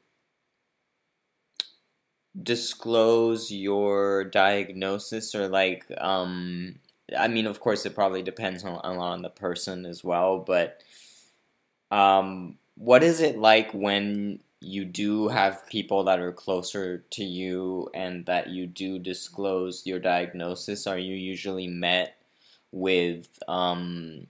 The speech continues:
resistance and, like, not, people not understanding, or have people usually been more understanding,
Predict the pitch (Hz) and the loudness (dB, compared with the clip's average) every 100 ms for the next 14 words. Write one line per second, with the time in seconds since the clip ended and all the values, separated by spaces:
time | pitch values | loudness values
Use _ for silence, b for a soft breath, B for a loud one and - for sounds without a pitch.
0 | - - 95 87 95 104 - 120 113 113 | -18 -10 -6 -4 -4 -4 -4 -4 -4 -4
1 | - 92 85 85 82 82 90 90 87 85 | -6 -6 -6 -4 -4 -6 -4 -2 0 -2
2 | - - 98 95 92 90 90 87 90 - | -6 -12 -8 -6 -4 -2 -2 -4 -8 -2
3 | 101 113 127 131 131 95 90 98 85 - | 0 0 2 0 0 0 -2 -4 -8 -10
4 | 92 95 87 85 90 87 82 85 85 85 | -8 -6 -6 -6 -8 -8 -8 -10 -10 -8
5 | 82 82 80 82 - _ _ _ _ _ | -6 -4 -6 -8 -12 _ _ _ _ _
6 | - 92 90 87 - 87 87 85 85 85 | -6 -4 -4 -6 -4 -4 -4 -4 -8 -8
7 | 82 80 71 | -8 -12 -14